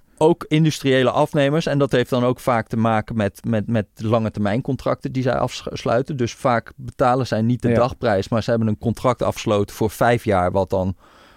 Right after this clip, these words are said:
Speaker 1: eh, voor een bepaalde prijs is vastgesteld. Nou ja, nu is die prijs veel hoger, maar dan
Speaker 2: <clears throat>
Speaker 1: is het verlies is eigenlijk voor dat energiebedrijf wat heeft gezegd van, eh,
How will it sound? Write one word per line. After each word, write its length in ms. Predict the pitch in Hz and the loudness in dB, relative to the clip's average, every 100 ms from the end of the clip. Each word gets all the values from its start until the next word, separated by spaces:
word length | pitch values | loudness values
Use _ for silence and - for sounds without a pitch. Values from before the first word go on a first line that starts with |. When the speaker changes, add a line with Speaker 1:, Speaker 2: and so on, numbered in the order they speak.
| _ - | _ -20
Speaker 1:
eh, 300 | - 107 98 92 | -2 2 2 2
voor 180 | 117 | 0
een 60 | 104 | 0
bepaalde 380 | 101 117 104 107 | 0 2 0 0
prijs 300 | 110 98 104 | 0 0 -2
is 100 | 104 | -2
vastgesteld. 720 | 120 113 120 - 101 85 - - | -2 -2 -6 -2 0 0 -4 -2
Nou 160 | 127 | 0
ja, 120 | 95 | 2
nu 180 | 90 110 | 2 2
is 100 | 113 | 0
die 100 | 107 | -4
prijs 320 | - 117 107 | -2 0 0
veel 180 | - 101 | 0 2
hoger, 420 | 101 131 - 104 | 4 2 2 0
maar 160 | 101 90 | 2 2
dan 200 | 107 107 - - | 2 -2 -6 -20
Speaker 2:
<clears throat> 180 | - - | -20 -4
Speaker 1:
is 140 | 135 | 0
het 160 | 147 - | 0 0
verlies 420 | 127 123 156 - | 2 4 2 0
is 180 | - 113 | -2 0
eigenlijk 360 | 120 123 127 | 0 0 -2
voor 140 | - 123 | -2 0
dat 140 | 113 | 2
energiebedrijf 800 | 113 127 110 135 123 113 117 113 | 2 2 2 2 0 2 2 2
wat 160 | 107 107 | 0 0
heeft 200 | 110 - | -2 -2
gezegd 420 | 110 120 120 - | -2 0 0 0
van, 300 | 110 101 104 - - - _ _ | -2 0 -2 -6 -20 -20 _ _
eh, 180 | 120 | 2